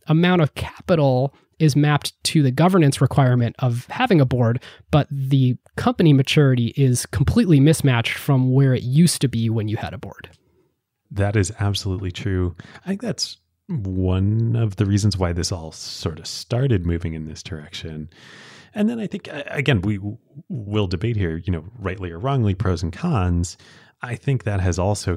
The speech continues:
Speaker 2: kept trickling down, that even as companies get larger, get more, start maturing more, the number of companies that I think are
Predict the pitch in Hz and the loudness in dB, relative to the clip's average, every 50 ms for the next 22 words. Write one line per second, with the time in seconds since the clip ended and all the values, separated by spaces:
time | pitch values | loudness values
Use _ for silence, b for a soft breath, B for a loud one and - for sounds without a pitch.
0 | - _ - - 104 87 - - - - - - 117 101 - - 92 82 82 82 | -6 _ -8 -6 -6 -6 -6 -10 -14 -12 -8 -6 -6 -6 -4 -6 -6 -6 -8 -8
1 | 78 87 92 98 95 87 82 80 80 78 - 82 120 120 117 117 117 92 85 - | -6 -4 -4 -2 -2 -2 -4 -4 -6 -6 -8 -8 -6 -4 -2 0 0 0 -2 -4
2 | - - 98 - 90 87 85 80 - - 95 - 90 90 85 87 85 87 82 80 | -6 -8 -8 -6 -6 -8 -8 -6 -6 -6 -6 -4 -4 -2 -2 -2 -2 -4 -6 -8
3 | 78 - - 101 95 - 98 92 85 85 85 78 - - _ _ - - 131 120 | -10 -8 -6 -8 -6 -4 -4 -4 -4 -4 -6 -8 -10 -14 _ _ -18 -14 -12 -10
4 | - - - 104 92 92 120 90 87 82 - - 143 139 131 110 95 90 87 82 | -8 -4 -2 -2 -2 -2 -2 -4 -6 -6 -4 -2 0 2 4 4 4 2 2 0
5 | 80 78 80 78 78 78 76 - B B B B B B B B B B _ - | -4 -6 -8 -8 -8 -8 -10 -12 B B B B B B B B B B _ -20
6 | - - 160 - - 131 123 127 156 175 170 147 135 110 - - - 110 95 92 | -14 -12 -8 -2 0 2 2 4 4 4 4 4 2 2 0 0 -2 -2 0 0
7 | 92 87 - 95 87 85 82 82 - 90 82 80 - _ - - _ _ _ _ | -2 -2 -2 -2 -4 -4 -4 -4 -4 -6 -6 -6 -8 _ -20 -20 _ _ _ _
8 | - 95 90 82 85 | -6 -4 -4 -4 -6